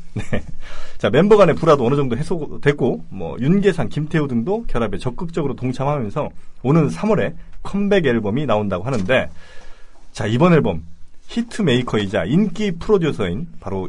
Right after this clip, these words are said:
이 사람이 프로듀싱한다는 사실도 화제가 되고 있습니다. 최근 걸스데이의 Something 이런 걸 만든 프로듀서 이름을 맞춰주시면 됩니다. 서 이사님.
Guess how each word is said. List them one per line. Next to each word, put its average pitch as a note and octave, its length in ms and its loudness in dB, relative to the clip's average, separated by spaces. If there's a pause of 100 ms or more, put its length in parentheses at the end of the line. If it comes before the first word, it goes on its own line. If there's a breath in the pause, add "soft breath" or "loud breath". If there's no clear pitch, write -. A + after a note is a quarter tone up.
이 G3+ 600 -4
사람이 C#3 480 -4
프로듀싱한다는 D#3+ 840 -2
사실도 A#2 320 -8
화제가 C3+ 320 -4
되고 F2+ 160 -4
있습니다. E2+ 460 -6 (500 soft breath)
최근 D#3 360 0 (180)
걸스데이의 G#2 680 0 (120)
Something A#2+ 560 -2 (460)
이런 D#3 240 4
걸 A#2+ 260 2 (100)
만든 G#2+ 380 2 (180 soft breath)
프로듀서 F3 520 2
이름을 F3+ 280 4
맞춰주시면 A2+ 420 2
됩니다. F2+ 280 -2
서 E2 120 -4
이사님. A2 400 0